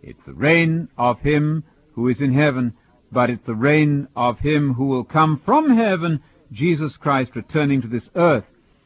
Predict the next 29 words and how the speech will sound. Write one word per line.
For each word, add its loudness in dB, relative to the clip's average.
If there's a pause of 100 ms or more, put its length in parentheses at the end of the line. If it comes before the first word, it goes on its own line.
(220)
"Blessed -2
are 2
the 0
meek," 0
Jesus -2
said. -4 (520)
They're 0
going 2
to 0
have 0
the -4
earth 2
as -8
their -2
inheritance. -2 (440)
Jesus 0
is -8
coming 0
to -4
be -4
king 0 (400)
of 2
the 2
earth 0 (420)
and 2
to -8
rule 0
from -2
Jerusalem. -2